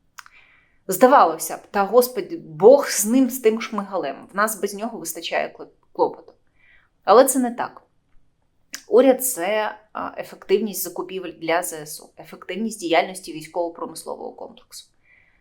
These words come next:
Це переселенці, це відбудова, це логістика, це ефективність економіки. Багато, ну, це прем'єр.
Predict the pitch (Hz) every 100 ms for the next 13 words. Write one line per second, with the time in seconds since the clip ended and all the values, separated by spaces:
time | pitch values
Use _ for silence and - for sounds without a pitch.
0 | _ _ _ _ - 214 208 214 190 180
1 | 143 - - - 190 202 190 185 185 -
2 | - - 196 214 - - - - - 180
3 | 185 185 - - 220 214 - - 170 -
4 | - _ - - 185 254 185 175 196 247
5 | 247 269 269 262 262 262 151 - -